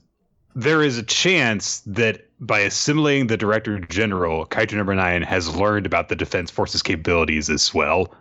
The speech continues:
So they're double fucked. They can't do anything against this guy, and also he knows all their secrets. It knows all their secrets. So Hoshina says,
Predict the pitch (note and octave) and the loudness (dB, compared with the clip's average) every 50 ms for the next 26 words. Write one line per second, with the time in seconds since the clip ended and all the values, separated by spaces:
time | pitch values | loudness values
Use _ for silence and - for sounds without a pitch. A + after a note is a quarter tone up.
0 | _ - - - B2 A#2+ A#2 A2 B2 B2+ C3 C3+ C#3 C3+ C3+ C#3 C3 - A#3 A3+ | _ -6 -2 0 0 2 2 2 4 4 4 4 4 4 2 2 2 2 2 2
1 | G#3 A#2+ - - - D#2+ C#2 - - - - - _ _ _ _ _ - E2+ D#2 | 2 -2 -2 -4 -6 -6 -6 -6 -10 -20 -20 -20 _ _ _ _ _ -4 -4 -4
2 | D#2 - - G#2 A2 A#2 G#2 A#2 A2+ A2 G#2+ G2+ G#2 G2+ G#2 A#2+ C3 A#2 - - | -4 -2 -2 -2 0 0 0 -2 0 0 0 0 2 2 2 0 0 -2 -4 -4
3 | - A#2 A2 - - A#2 A2+ A2 A2 A2 A2 G#2 - - F#2 F#2 F#2 F2 F2 F#2 | -4 -4 -2 0 0 2 4 4 2 2 0 -2 -4 -2 -2 -2 -2 -2 -2 0
4 | F#2+ F#2 F#2 F2 - G2+ F#2 E2+ E2 D2+ E2 F2 D#2 D#2 D2 D2+ D2+ C#2 C#2+ D2 | 0 0 0 0 0 0 0 0 0 0 0 -2 0 0 -2 -2 -2 -2 -2 -2
5 | - - - - - - - - - - - - - - - - - - - F2+ | -4 -4 -6 -8 -10 -10 -10 -10 -12 -10 -8 -6 -6 -6 -6 -8 -10 -6 -6 -4
6 | D#2+ D#2+ D#2 D2+ - - - - C2 B1+ - - - - - - - - - - | -4 -4 -4 -4 -6 -8 -8 -8 -8 -6 -6 -6 -6 -6 -6 -4 -2 -2 -2 -2
7 | - - - - - - - - - - - - - - - E2+ D#2+ D#2+ D#2 - | -4 -14 -20 -20 -18 -12 -10 -10 -10 -10 -10 -4 -2 0 2 2 0 0 -2 -4
8 | - - - - - - - C3 B2+ C3+ D#3 D3+ D3 C3+ - C#3 B2+ A#2+ A#2 A2 | -10 -20 -20 -20 -14 -6 -2 -2 0 2 2 2 2 2 0 2 2 4 2 2
9 | G#2+ F#2 - - | 0 -2 -6 -12